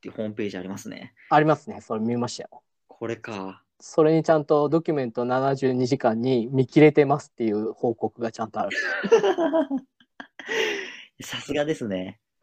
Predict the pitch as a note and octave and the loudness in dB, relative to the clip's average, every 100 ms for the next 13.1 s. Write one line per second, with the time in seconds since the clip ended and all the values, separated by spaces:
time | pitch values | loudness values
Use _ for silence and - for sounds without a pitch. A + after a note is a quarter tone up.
0 | - - G2+ - A2+ G2+ G2+ G#2 _ _ | -10 -6 -6 -2 0 0 -2 -6 _ _
1 | _ _ _ _ - - - - F#2+ F#2+ | _ _ _ _ -20 -16 -12 -12 -14 -16
2 | F#2+ F#2+ _ _ _ _ _ - - C#3+ | -18 -18 _ _ _ _ _ -16 -8 -6
3 | C#3+ - C#3 C3+ C#3 A2+ G2+ - _ _ | -4 0 2 2 2 2 0 -4 _ _
4 | _ D3 A2+ A#3+ C#4+ C3 - G#2 A#2 C#3 | _ 2 4 4 4 4 2 0 0 -2
5 | G3+ A3 A3+ G#3+ G#3 - G3 F3 C#3 B2+ | 0 0 0 -2 -4 -4 -2 -2 -2 -4
6 | A2 G2 C#3+ A3+ G#3+ A#2+ G#2 - _ - | -6 -4 -2 -2 -2 -4 -6 -10 _ -16
7 | B2+ C#3 C#3 C#3+ C3+ C#3 C3+ - A#2 A#2+ | -10 2 4 4 0 -2 -4 -6 -6 -6
8 | - D#3+ B3 - - G#2+ G#2 G#2+ G2+ F#2+ | -6 -8 -8 -4 -4 -4 -4 -8 -8 -10
9 | - - A#3+ - B2 G#2 G#2 - A#2 B2 | -10 -8 -6 -6 -6 -4 -8 -6 -4 -4
10 | - - - - - A#3+ - F#4 E3+ A#3+ | -8 -14 -16 -4 2 4 8 6 8 10
11 | B3+ A3 - F3 B3+ C#4 G#3 D#3 G3+ G3+ | 10 8 4 6 8 8 8 6 8 6
12 | D#3+ A#2+ G#2 G#2 - G#2 A#2 G#2+ G2 F#2+ | 4 -2 -2 -4 -4 -4 -2 -4 -8 -14